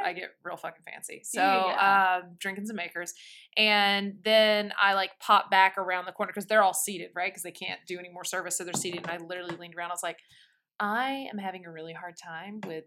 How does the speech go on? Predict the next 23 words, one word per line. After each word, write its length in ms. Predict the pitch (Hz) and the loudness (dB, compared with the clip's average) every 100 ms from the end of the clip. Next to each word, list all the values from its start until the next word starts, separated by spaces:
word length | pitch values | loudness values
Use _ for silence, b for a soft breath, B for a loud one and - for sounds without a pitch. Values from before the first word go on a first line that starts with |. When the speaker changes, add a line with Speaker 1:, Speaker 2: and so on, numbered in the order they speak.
| _ | _
Speaker 1:
this 340 | 165 156 156 - | -12 -10 -8 -8
turbulence, 600 | 175 175 226 262 - - | -10 -12 -12 -12 -12 -10
and 440 | 175 170 170 165 160 | -8 -8 -8 -8 -10
I'm 160 | 156 | -10
super 300 | 165 196 196 | -10 -10 -10
scared, 480 | 208 - 190 190 233 - | -10 -6 -4 -2 -6 -8
and 120 | 180 | -12
can 180 | 190 175 | -10 -6
I 280 | 160 170 | -4 -4
just 380 | 180 190 185 - | -6 -8 -8 -8
get, 340 | 180 170 165 - - - | -6 -6 -6 -8 -10 -8
um, 340 | 180 165 165 | -8 -8 -8
some 180 | 170 170 | -6 -6
more 120 | 156 | -6
alcohol? 400 | 85 156 143 143 165 | -8 -8 -10 -10 -8
Like, 120 | 170 | -4
I 60 | 170 | -4
know 180 | 175 | -4
y'all 220 | 180 175 175 | -2 0 0
aren't 180 | 175 | 0
serving, 380 | - 180 190 196 | -2 -4 -6 -6
but, 240 | 196 175 165 b b b - | 0 0 0 b b b -4
uh, 200 | 165 | -2